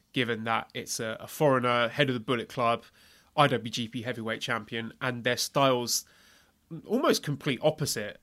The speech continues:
Kenny Omega, terrifically entertaining, like, balls to the wall, high pace, flashy offense, big moves, high flying, dangerous, high risk spots.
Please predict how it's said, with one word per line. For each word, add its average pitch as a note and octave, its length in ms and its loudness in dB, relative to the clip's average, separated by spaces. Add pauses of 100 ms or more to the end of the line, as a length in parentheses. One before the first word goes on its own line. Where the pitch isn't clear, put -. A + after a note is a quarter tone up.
(120)
Kenny D#3 260 2
Omega, C3+ 420 2 (320)
terrifically D#3 640 0
entertaining, B2+ 560 -2
like, A2+ 260 -2
balls E3 240 2
to C3+ 100 -8
the B2 60 -4
wall, A#2+ 200 -4
high C3+ 320 2 (180)
pace, B2+ 260 -2
flashy - 400 -6
offense, B2 600 -4 (380)
big D#3 200 4
moves, C3+ 420 2
high C3+ 220 4
flying, B2+ 500 -2
dangerous, B2 540 -2
high C3+ 160 0
risk A#2+ 260 -2
spots. - 400 -2